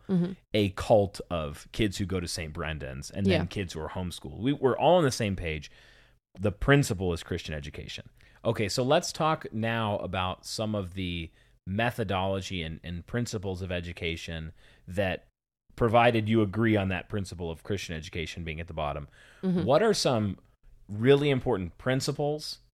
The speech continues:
Speaker 2: and, um, you know, even, like, pedagogy is a word we talk about, which is, like, the, uh, the,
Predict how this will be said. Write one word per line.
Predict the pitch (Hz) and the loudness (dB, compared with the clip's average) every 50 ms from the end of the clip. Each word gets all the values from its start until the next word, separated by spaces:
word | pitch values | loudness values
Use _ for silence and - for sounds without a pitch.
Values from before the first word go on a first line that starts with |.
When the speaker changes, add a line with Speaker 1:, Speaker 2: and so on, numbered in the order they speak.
| - | -6
Speaker 2:
and, | - 95 98 98 95 92 87 87 85 87 85 | -4 -2 0 0 0 0 -2 -2 -4 -6 -6
um, | - 87 82 78 76 76 73 73 73 71 - _ _ _ _ _ _ _ _ - | -4 -2 -2 0 -2 -2 -4 -8 -10 -14 -16 _ _ _ _ _ _ _ _ -10
you | - 95 | -6 -4
know, | 87 85 82 - | -4 -2 -4 -4
even, | - 104 101 95 92 - | -2 -4 -4 -2 -4 -4
like, | 76 85 - - _ - - - - - | -6 -8 -8 -8 _ -20 -20 -20 -12 -6
pedagogy | - 110 104 98 82 87 85 82 76 - 90 85 | -2 0 0 0 -2 -2 -6 -6 -6 -8 -10 -10
is | 80 80 - | -10 -8 -8
a | 85 | -8
word | 82 82 80 76 | -6 -6 -6 -8
we | 80 | -10
talk | 80 - 82 76 - - | -8 -6 -8 -8 -8 -8
about, | 71 69 69 69 58 | -10 -10 -8 -8 -8
which | 60 80 - - | -8 -10 -10 -10
is, | 80 78 - - | -10 -10 -10 -10
like, | 69 71 - - | -10 -12 -12 -12
the, | - 71 73 73 76 87 95 - - | -10 -8 -8 -8 -10 -12 -16 -16 -14
uh, | 69 69 67 69 65 - - - | -14 -12 -12 -12 -14 -16 -16 -16
the, | 78 69 64 | -16 -16 -16